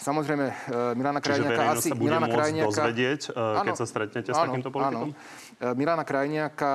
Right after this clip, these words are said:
Speaker 1: e, budem asi stretávať, bývame v jednom, v jednom vchode, v jednom, na jednom poschodí, ale budú to skôr stretnutia náhodné.
Speaker 2: No,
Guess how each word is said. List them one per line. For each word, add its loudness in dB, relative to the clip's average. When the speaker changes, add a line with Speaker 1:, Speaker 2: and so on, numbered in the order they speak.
Speaker 1:
e, -4
budem 2
asi -4
stretávať, -2
bývame 0
v 0
jednom, -2
v -2
jednom -4
vchode, 0
v -2
jednom, -4
na -4
jednom -2
poschodí, -2
ale 0
budú 0
to -2
skôr -4
stretnutia -4
náhodné. -8
Speaker 2:
No, 0